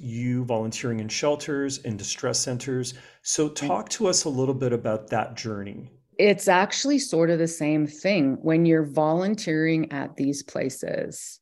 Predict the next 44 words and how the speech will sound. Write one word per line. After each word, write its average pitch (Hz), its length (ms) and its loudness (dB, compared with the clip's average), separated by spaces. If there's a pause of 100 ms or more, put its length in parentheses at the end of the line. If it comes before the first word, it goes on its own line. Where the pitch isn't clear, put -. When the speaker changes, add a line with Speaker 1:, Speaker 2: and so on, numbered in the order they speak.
(160)
Speaker 2:
there's 170 320 8
so 185 460 6
many 175 400 4
restrictions 147 960 0
on 147 340 2
the 165 100 -4
people 170 460 -2
that 139 180 0
actually 139 400 0
need 143 420 4
the 139 120 -2
care. - 500 -8
So - 180 -2
for 165 200 4
example, 139 640 0 (640)
if 170 180 2
you're 160 460 6
on 165 160 6
the 160 60 6
phone 165 280 2
lines 156 240 4
at 151 80 0
the 147 80 -2
distress 139 460 -2
center, - 520 -8 (680)
you 180 280 12
only 175 200 8
get 175 140 6
a 175 60 8
certain 170 260 0
amount 170 240 2
of 165 80 0
time 151 260 0
with 143 100 0
somebody. - 380 -4
You 165 160 0
never 175 300 4
see 175 260 0
the 160 120 -2
same 160 340 2
person 147 400 -2
more 139 200 0
than 135 220 -2
once. 127 400 -6